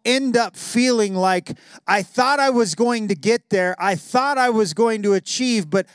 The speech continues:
I didn't." And you feel like the wind was taken out of your sails.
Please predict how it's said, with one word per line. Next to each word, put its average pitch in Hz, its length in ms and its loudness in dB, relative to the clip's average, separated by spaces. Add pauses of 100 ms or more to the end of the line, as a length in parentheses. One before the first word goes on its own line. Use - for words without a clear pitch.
(180)
I 196 180 0
didn't." 170 680 -6 (1300)
And 170 160 -4
you 180 120 2
feel 233 440 0
like 185 380 -2 (1300)
the 165 100 2
wind 196 400 0
was 170 220 0
taken 170 340 -4
out 156 220 0
of 143 40 -4
your 139 120 -2
sails. - 640 -6